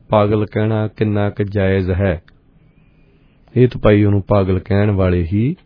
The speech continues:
ਜਾਣਨ। ਦੂਜੇ ਪਾਸੇ ਜਿਸ ਐਂਗਲ ਤੋਂ ਮੇਰੇ ਤੋਂ ਇਲਾਵਾ ਹੋਰ ਕਈ ਦੇਖਦੇ ਨੇ,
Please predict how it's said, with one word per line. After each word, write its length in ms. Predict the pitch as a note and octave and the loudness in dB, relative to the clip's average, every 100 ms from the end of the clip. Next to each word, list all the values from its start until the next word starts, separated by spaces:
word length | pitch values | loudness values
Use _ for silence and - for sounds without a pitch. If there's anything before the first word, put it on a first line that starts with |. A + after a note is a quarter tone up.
| _ _ - | _ _ -8
ਜਾਣਨ। 420 | G2 G2+ G#2 F#2+ - _ _ _ _ _ _ _ _ _ _ - - _ - - - - _ _ _ _ _ _ _ _ _ _ _ _ _ _ | -2 2 2 2 -2 _ _ _ _ _ _ _ _ _ _ -20 -20 _ -20 -20 -20 -20 _ _ _ _ _ _ _ _ _ _ _ _ _ _
ਦੂਜੇ 220 | C3 E3 A3+ | 2 6 6
ਪਾਸੇ 380 | A3+ A3 A3 F#3+ - A#2 A2+ | 6 8 8 8 0 -6 2
ਜਿਸ 380 | C3 D#3+ - F#3 F#3 F3+ - _ F#2+ D#2 _ _ _ _ _ _ _ | 4 4 6 6 6 4 -2 _ -12 -12 _ _ _ _ _ _ _
ਐਂਗਲ 340 | D3 D3 D3 D3+ | 4 6 6 4
ਤੋਂ 240 | - B2 G2 G#2 B2+ _ _ _ _ _ _ _ _ _ _ _ _ _ _ _ _ _ - | 4 2 2 -2 -12 _ _ _ _ _ _ _ _ _ _ _ _ _ _ _ _ _ 2
ਮੇਰੇ 180 | C3 C#3 | 4 6
ਤੋਂ 160 | D#3+ | 4
ਇਲਾਵਾ 260 | C#3+ C#3 E3+ | 6 6 6
ਹੋਰ 220 | B2+ C3 B2 | 4 2 2
ਕਈ 180 | B2+ | 0
ਦੇਖਦੇ 400 | A2+ A2 F#2+ G2+ | 2 0 0 -2
ਨੇ, 180 | F#2 E2 | -2 -4